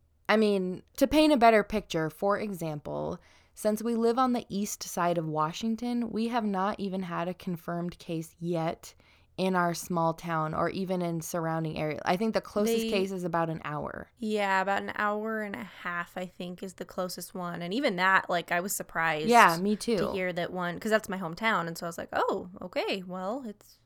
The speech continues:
Speaker 2: it's
Speaker 1: It's getting
Speaker 2: gotten
Speaker 1: close.
Speaker 2: close."
Speaker 1: But grand scheme of things, it's not in our town.
Speaker 2: Mm-hmm.
Speaker 1: But since we're in, we share the same state as Seattle, I feel like there's a lot of fear trickling over of, like,
Speaker 2: Mm-hmm.
Speaker 1: what could be, because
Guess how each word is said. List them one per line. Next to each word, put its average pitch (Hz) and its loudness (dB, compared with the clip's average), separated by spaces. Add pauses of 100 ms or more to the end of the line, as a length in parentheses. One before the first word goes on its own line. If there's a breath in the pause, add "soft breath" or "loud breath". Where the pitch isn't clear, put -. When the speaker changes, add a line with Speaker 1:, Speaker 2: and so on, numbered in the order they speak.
(120)
Speaker 2:
it's 175 -10
Speaker 1:
It's 160 -12
getting 180 -4
Speaker 2:
gotten 214 0 (100)
Speaker 1:
close. - - (120)
Speaker 2:
close." - -4
Speaker 1:
But 208 6
grand 285 4
scheme 349 -2
of - -2
things, 214 0
it's 220 0
not 208 4
in 196 0
our 170 0
town. 196 -4 (220)
Speaker 2:
Mm-hmm. 196 -8 (100)
Speaker 1:
But 233 4 (480)
since 214 0
we're 196 0
in, 208 0
we 185 -2
share 196 0
the 185 -8
same 180 -4
state 175 -4
as 170 -4
Seattle, 180 0
I 175 0
feel 185 -4
like 190 -2
there's 185 -2
a 180 -2
lot 165 0
of 165 -2
fear 165 -4
trickling 165 -6
over 170 -2
of, 160 -4
like, 156 -2
Speaker 2:
Mm-hmm. 190 -8
Speaker 1:
what - -2
could 170 -6
be, 208 -4
because 165 -6